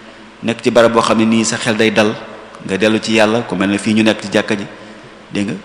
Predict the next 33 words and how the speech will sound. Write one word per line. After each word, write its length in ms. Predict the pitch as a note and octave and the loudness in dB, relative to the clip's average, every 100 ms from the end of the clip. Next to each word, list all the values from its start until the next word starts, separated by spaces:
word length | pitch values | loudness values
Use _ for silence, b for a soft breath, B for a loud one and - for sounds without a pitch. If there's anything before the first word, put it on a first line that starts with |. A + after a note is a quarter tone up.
| - - - | -18 -20 -10
ki 100 | B2 | 2
ñëw 120 | C#3+ B2 | 4 4
ci 100 | A2+ | 4
jàkka 240 | A#2 A#2 G#2+ | 2 2 4
juróomi 260 | B2+ B2+ | 6 8
yoon 140 | A#2+ G#2 | 6 4
par 140 | G#2+ | 2
bés, 360 | G2+ A2 - - - - - - - | 4 0 0 -8 -18 -20 -20 -20 -12
fu 140 | - | -6
mu 80 | D#3+ | 0
toll 300 | C#3 B2 A#2+ | 4 4 4
juróomi 280 | A2+ D#3 D3+ | 6 8 8
yoon 220 | B2 B2 A#2 - | 6 4 0 -6
xelam 240 | - A#2 G#2 | -2 0 2
delluwaat 320 | A#2+ B2+ A#2+ | 2 2 2
ci 80 | - | 0
sunu 140 | A#2 | 2
borom, 240 | G2+ G2+ F#2 - - | 4 4 2 -2 -2
mu 120 | A2 | 0
nekk 180 | B2 - | 0 -2
ci 80 | |
bërëb 240 | A#2 A2+ G#2+ | 0 0 2
boo 100 | A2 | 0
xam 180 | - G#2+ | 0 -2
ne 80 | G#2 | 0
xelam 240 | A#2+ A#2 | 0 2
day 120 | A#2 | 2
dal, 200 | G#2 G2 - - - - - - - - - - - | 2 0 -2 -14 -16 -20 -20 -20 -20 -20 -20 -20 -10
seytaane 540 | - G#2 G#2+ A2+ A2 | -4 2 2 4 2
sori 280 | G2+ B2 A2 | 2 2 2
ko, 200 | G2 G2 - - - - - | 2 -2 -4 -14 -18 -18 -4
loolu 160 | G2 - | -2 0
tam 220 | A3 | 0